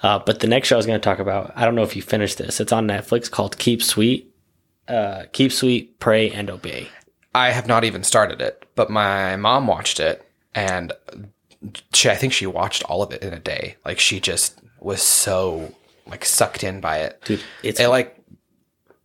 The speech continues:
Speaker 2: I think I put it off because it just really creeps me out. But I know that I should watch it, especially because I am so fascinated by it. It's just, it's a little bit too real.
Speaker 1: Yeah, I mean, you know how I am with cults.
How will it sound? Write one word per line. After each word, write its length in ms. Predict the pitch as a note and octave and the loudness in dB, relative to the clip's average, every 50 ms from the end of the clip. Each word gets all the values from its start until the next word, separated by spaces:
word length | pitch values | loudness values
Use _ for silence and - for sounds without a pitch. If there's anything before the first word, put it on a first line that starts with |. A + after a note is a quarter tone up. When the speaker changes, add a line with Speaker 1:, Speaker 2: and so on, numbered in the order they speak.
| _ _ _ _ _ _ - | _ _ _ _ _ _ -4
Speaker 2:
I 100 | A#2 A2 | -2 0
think 200 | - D#3 D#3 - | 0 2 2 2
I 80 | A2 G#2+ | 2 2
put 160 | - - A2+ | 2 2 0
it 100 | G2+ F2 | 2 2
off 220 | E2+ F#2+ - - | 2 0 0 -2
because 220 | - F#2+ - G2+ F#2 | -8 -10 -8 -6 -6
it 160 | F#2 - - | -6 -8 -8
just 200 | - F2 - - _ _ - | -8 -10 -10 -10 _ _ -14
really 240 | F2 F#2 F#2 E2+ F2+ | -12 -10 -10 -10 -10
creeps 320 | - - - - - - | -10 -10 -10 -10 -10 -10
me 80 | F2+ E2 | -10 -8
out. 320 | D#2+ D#2+ G#2 - - - - _ _ _ _ _ _ _ _ - | -6 -4 -4 -4 -4 -8 -20 _ _ _ _ _ _ _ _ 0
But 120 | - G#2+ | 2 2
I 80 | G2+ G2 | 2 2
know 240 | F#2+ G2 F#2+ F#2+ F#2+ | 0 0 0 0 2
that 160 | G2 F#2+ F2 | 2 2 0
I 540 | F2 F2 F2 E2+ E2+ D#2+ D#2+ D#2+ D#2+ D2 - - _ _ - | 0 0 -2 -2 -4 -8 -8 -8 -10 -12 -12 -14 _ _ -4
should 260 | - - - G2 F2+ | -2 0 0 2 2
watch 300 | F2+ F#2+ G2 F#2+ - - | 2 2 2 2 4 4
it, 180 | B2+ B2+ B2+ - - | 4 4 2 0 -2
especially 400 | G#2+ - - G#2 F2 - - G2 | -2 0 2 2 2 2 0 -2
because 320 | G2 F#2+ - G2 F2 - - - | -4 -6 -4 -4 -4 -6 -4 0
I 200 | - F2+ F2+ F2 | 0 2 2 0
am 180 | F2+ F2 E2+ - | -2 -4 -4 -2
so 340 | - - - - C#2+ C2 C2+ | 0 0 0 -2 -4 -6 -8
fascinated 680 | - - - - - - - G#2 F#2 F#2+ G#2 G#2 - | -6 -6 -6 -4 -2 -2 -2 -2 -4 -6 -6 -6 -2
by 140 | - G#2 A2 | 0 2 2
it. 120 | A2+ - | 4 2
It's 100 | G2+ F#2+ - | 2 0 0
just, 220 | G2 F2+ - - | -2 -2 -2 -2
it's 160 | - F#2 - | -4 -6 -4
a 80 | - F#2+ | -4 -4
little 200 | F2+ F2 F2 - | -4 -4 -6 -6
bit 240 | - D2 - - - | -4 -4 -4 -4 -4
too 200 | - F2+ E2 D2 - | -6 -6 -6 -10 -10
real. 280 | A1+ G1+ - - - - - - - _ _ _ - | -8 -8 -8 -8 -8 -12 -18 -20 -20 _ _ _ -4
Speaker 1:
Yeah, 320 | A#2+ A#2 G#2+ G2+ G#2+ G#2+ - | 0 2 2 2 0 -4 -4
I 80 | C#3 C3+ | 0 2
mean, 360 | C#3 C3+ B2 A#2+ A#2 A2 A2+ - | 2 4 2 0 -2 -6 -8 -4
you 100 | - B2 | 0 2
know 120 | C3 C#3+ C3+ | 2 4 4
how 160 | C#3 A#2+ G#2+ | 2 2 0
I 80 | G#2 G2+ | -2 -4
am 120 | F#2+ G2 | -4 -6
with 160 | G2 F#2+ - | -8 -10 -10
cults. 480 | - - - - - - - - - | -12 -14 -14 -14 -12 -10 -10 -10 -10